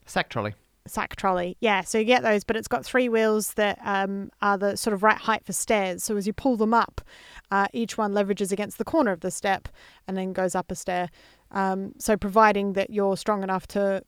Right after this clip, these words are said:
Speaker 2: pull it up <laughs> and to not drop it on anyone, that is an actual realistic option. You can buy those online if you look them up, sack trolley. Um, if you just
Speaker 1: You're
Speaker 2: do
Speaker 1: getting
Speaker 2: stairs.
Speaker 1: dangerously close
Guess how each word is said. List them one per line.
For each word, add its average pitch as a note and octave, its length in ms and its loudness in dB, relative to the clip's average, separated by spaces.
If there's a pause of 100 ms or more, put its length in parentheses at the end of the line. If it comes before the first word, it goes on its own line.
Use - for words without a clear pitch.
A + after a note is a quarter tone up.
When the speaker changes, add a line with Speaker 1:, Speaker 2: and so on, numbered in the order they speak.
Speaker 2:
pull A3 280 4
it F#3+ 100 6
up G3 300 2 (200)
<laughs> - 180 -18
and G#3 300 -2
to A#3 260 0
not G#3 400 0
drop G#3 240 2
it G3 60 0
on F#3+ 160 -2
anyone, F#3+ 500 -2 (380)
that A3+ 200 6 (380)
is G#3+ 220 4
an G#3+ 100 2
actual G3 580 -2
realistic G3 680 0
option. D4 420 4
You B3 100 4
can A#3 140 4
buy A#3 220 6
those A3+ 200 4
online B3 380 4 (480)
if A3+ 180 -6
you A3+ 80 2
look A#3+ 140 0
them B3 160 -2
up, - 160 -2
sack B3+ 220 -2
trolley. B3+ 400 4
Um, A3 360 0
if A3 120 -6
you A#3 80 2
just B3+ 140 6
Speaker 1:
You're - 40 0
Speaker 2:
do B3+ 80 6
Speaker 1:
getting D3 140 6
Speaker 2:
stairs. A#3 320 10
Speaker 1:
dangerously D3+ 400 4
close B2+ 560 2